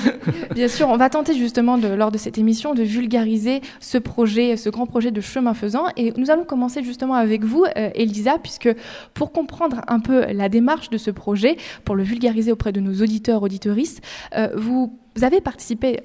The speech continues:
à la coordination donc, de ce projet Chemin faisant, les nouvelles itinérances culturelles dans les parcs naturels régionaux.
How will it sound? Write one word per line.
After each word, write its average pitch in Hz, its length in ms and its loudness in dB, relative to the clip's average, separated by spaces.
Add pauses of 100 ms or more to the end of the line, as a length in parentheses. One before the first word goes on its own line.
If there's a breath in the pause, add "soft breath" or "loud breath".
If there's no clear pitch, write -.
à 208 80 0
la 196 100 0
coordination 226 600 -4
donc, 214 160 -2
de 190 80 -8
ce - 100 -6
projet 233 460 0
Chemin 294 420 2
faisant, 226 460 -2
les 226 160 2
nouvelles 226 440 4
itinérances 214 520 -2
culturelles 240 480 -2
dans 220 100 -2
les 202 100 -4
parcs - 220 -10
naturels 202 400 -4
régionaux. 220 460 0